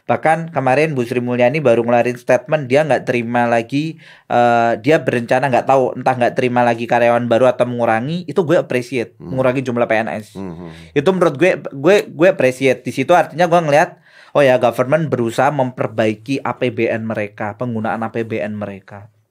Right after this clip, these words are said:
Speaker 2: Ya, ya. Ya, karena ya, ya, ya, sekarang semua negara juga lagi bermasalah, mereka mau ngapain lagi?
Speaker 1: Iya. Tapi ini frontal sih, Mas, menurut gue. Kebijakan-kebijakan ini cukup fro-, kan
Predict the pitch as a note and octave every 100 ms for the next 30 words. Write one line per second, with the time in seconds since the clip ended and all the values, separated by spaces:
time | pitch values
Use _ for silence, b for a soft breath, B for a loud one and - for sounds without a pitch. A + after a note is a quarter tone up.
0 | _ _ _ _ _ - - - - -
1 | - F#2 E2 F2+ A2 A#2 - A#1 A#1 -
2 | G#2 D#3 G#2 C2+ D2+ C#2 A#1+ _ - D2+
3 | B1 - - D#2+ D#2+ E2 D#2 D#2+ D#2 D2+
4 | D#2 D2 C#2+ D#2+ D#2 D#2+ D#2+ - D#2+ D3+
5 | C#3 F2 G#2+ F#2 C#2 C#2 C2+ F#2+ C#3 A2+
6 | _ - C#3+ A#2 G2 B B B B B
7 | B - D#3 A#3+ A3 C4+ - _ _ _
8 | - F3+ F#3 A3+ F3+ C3+ A2 A2 B2 B2
9 | A2 G#2+ A#2+ _ _ _ _ _ C#3+ C#3+
10 | C3 C3 C#3 B2 B2+ C3+ D#3 F3+ D#3 D3
11 | C3+ F#3+ G#3+